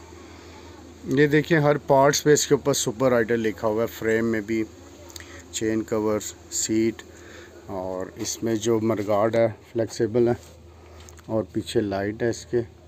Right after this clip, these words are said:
तीन function है, Stand करना है stand कर लें आप।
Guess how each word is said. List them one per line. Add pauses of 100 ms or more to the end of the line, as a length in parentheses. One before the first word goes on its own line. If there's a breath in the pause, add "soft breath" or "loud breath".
(2750)
तीन
function
है, (180)
Stand
करना
है
stand
कर
लें
आप।